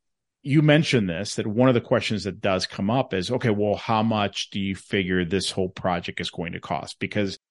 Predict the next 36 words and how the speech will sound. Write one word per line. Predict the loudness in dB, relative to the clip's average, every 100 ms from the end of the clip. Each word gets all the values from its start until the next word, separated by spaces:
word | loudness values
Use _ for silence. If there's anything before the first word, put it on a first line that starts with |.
| _ _
with | 2 4
hourly, | 6 6 8 6
that's | 4 2 2 4
always | 4 6 2
the | 0
question, | -4 -4 -4 -6 -12 _ _ _ _
which | 0
I | 0
find | 2 2 4
hilarious. | 4 4 4 2 0
People | -2 0 0
want | 2 0
an |
hourly | 0 0 0 0
rate, | 0 0 0 -2 _ _ _ _
but | -6 0
then | 2 4
they're | 4 4
also | 4 2
gonna | 0 0
wanna | 0 -2
know | 0 -2
how | -2
much | -2 -4
it's | -8
going | -4 -4
to | -4
cost. | -2 -2 -2 -6 -10 -8
So | 0 0 0 -4 _ _ _
what | 4 4
is | 4 2
your | 2 0 0
average | 0 0 -2 -2 0 0 -4 -10 _
book | -2 -2 -6
project | -4 0 0 0 0 0 -2 -6 _ _ _
fee | -2 0 0 -4 -8